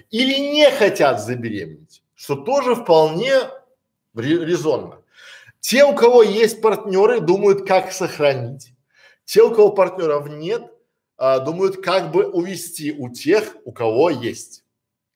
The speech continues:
Ну, потому что хорошее свободным не бывает, и хорошие кобели, разобранных щенками, это всем давным-давно известно. И вот здесь, э, создаётся такой,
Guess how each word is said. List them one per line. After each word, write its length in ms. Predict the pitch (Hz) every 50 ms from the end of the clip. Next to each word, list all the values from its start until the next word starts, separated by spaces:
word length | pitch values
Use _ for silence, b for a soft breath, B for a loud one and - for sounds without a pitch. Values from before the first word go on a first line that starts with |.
| _
Ну, 120 | - 254 220
потому 320 | - 127 120 127 143 175
что 340 | 170 - - 147 127 104 B B B B
хорошее 540 | B - 135 139 170 220 233 226 - 180 160
свободным 580 | - - 165 151 143 151 151 143 123 127 123 120
не 60 | 120
бывает, 500 | 117 123 131 196 247 254 247 240 - -
и 180 | 170 156 143
хорошие 520 | 127 - 131 135 160 165 143 - - 143 -
кобели, 480 | - 131 120 120 147 214 254 233 220 B B B B B B
разобранных 560 | B 151 139 131 120 165 175 165 151 143 131 -
щенками, 520 | - - 131 127 123 180 202 233 226 208
это 320 | - - 143 131 135 127
всем 400 | 117 - - - 156 185 202 185
давным-давно 760 | 127 117 104 104 110 147 175 175 127 110 101 104 117 135 135 -
известно. 560 | 123 107 95 101 101 98 90 - - _ _ _ _ _ _ _ B B B B B B B B B B
И 80 | 147
вот 160 | 151 202 214
здесь, 440 | 175 165 156 185 277 277 233 - -
э, 560 | - - 170 165 160 156 156 151 147 147 143
создаётся 480 | 139 - 156 143 151 180 233 226 - -
такой, 640 | - 170 - - 202 196 170 - - - - -